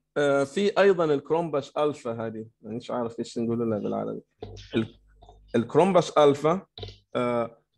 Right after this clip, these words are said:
بتاع الكوشنير، اللي هي تشوف كيف الكوشنير، هل هو ال-، الأسئلة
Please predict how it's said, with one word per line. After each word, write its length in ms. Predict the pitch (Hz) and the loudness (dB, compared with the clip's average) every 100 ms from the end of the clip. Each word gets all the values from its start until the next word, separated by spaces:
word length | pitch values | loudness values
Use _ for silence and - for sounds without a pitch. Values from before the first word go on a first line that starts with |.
| - | -14
بتاع 200 | - 143 | 2 2
الكوشنير، 680 | 139 147 135 131 123 110 _ - | 4 -2 -2 -2 -4 -6 _ -10
اللي 140 | 120 | -8
هي 220 | 127 143 147 | -2 0 0
تشوف 340 | - 160 - | -2 -6 -6
كيف 280 | - 165 - | -4 -2 -2
الكوشنير، 600 | 131 131 123 135 123 131 | -2 -2 0 0 2 2
هل 40 | |
هو 180 | 139 123 | 2 2
ال-، 160 | 117 110 | 0 -2
الأسئلة 760 | 113 - 151 - 113 107 110 | -4 0 0 0 -2 -2 -4